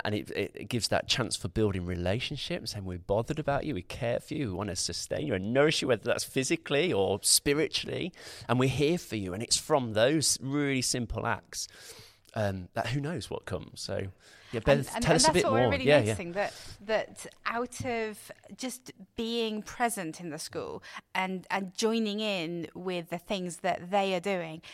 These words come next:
Speaker 2: we've now started to receive invitations to partner with them and move forward and do other things. So we are working with the school to develop one area of the field,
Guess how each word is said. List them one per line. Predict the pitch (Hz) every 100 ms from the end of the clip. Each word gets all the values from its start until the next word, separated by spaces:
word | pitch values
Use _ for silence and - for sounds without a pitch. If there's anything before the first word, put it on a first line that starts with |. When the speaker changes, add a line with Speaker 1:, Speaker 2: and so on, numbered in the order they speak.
| - -
Speaker 2:
we've | 202
now | 214 208
started | 208 214 208 202
to | 208
receive | 196 - 233 208 202 180
invitations | 190 185 - 190 - 180 -
to | -
partner | - 202 - 185
with | 180
them | 180 170
and | 165 185
move | 190
forward | - 190 185
and | 190
do | 185 -
other | 208 208
things. | - 80 - 147 - - - - -
So | - 202 185
we | 175 196 214 -
are | 196 196 190
working | 185 214 220 - 208
with | 185
the | -
school | - 196 190
to | - 220 185
develop | 175 185 190 202 185 170
one | 190 190
area | 190 185 180
of | 175
the | 185
field, | - 254 185 151